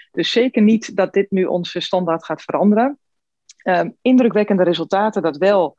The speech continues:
aan zich qua, qua responsen en disease control. Maar daarbij gezegd, eh, moet worden dat het wel echt een extreem goede patiëntengroep was.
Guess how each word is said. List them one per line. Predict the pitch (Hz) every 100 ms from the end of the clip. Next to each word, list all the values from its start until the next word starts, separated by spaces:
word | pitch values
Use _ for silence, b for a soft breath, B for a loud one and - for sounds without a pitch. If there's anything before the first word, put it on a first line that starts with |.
| _
aan | - 175
zich | - 285 -
qua, | - 156 151 143 156
qua | 147
responsen | 156 160 - 220 214 -
en | 160
disease | 151 - 196 -
control. | 170 - 180 220 311 B B B B
Maar | - 175 170
daarbij | 165 180 180
gezegd, | 165 - 202 - -
eh, | 175
moet | 175 180 175
worden | 180 180 165
dat | 160
het | 170 143
wel | 175 -
echt | 190 175
een | 185
extreem | 214 - - 208 208
goede | - 208 190
patiëntengroep | 180 - 196 180 - 156 -
was. | 139 208 -